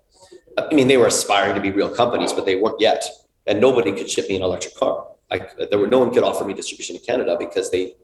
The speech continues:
they didn't yet, they weren't yet ready. Um, Miles E V and Coda and, and, and a whole list of them, you know.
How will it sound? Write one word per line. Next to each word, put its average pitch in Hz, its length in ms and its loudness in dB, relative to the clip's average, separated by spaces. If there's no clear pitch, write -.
they 101 120 2
didn't 98 300 -6
yet, 92 260 0
they 117 60 2
weren't 117 160 -2
yet - 160 -4
ready. 78 240 -6
Um, 87 220 0
Miles 95 360 2
E 92 120 -4
V 90 320 -2
and - 200 -4
Coda 90 540 2
and, 85 140 -10
and, - 380 -10
and 82 240 -8
a - 40 4
whole 113 200 4
list 92 180 -2
of 92 60 -2
them, 82 120 -6
you - 120 -6
know. 80 200 -6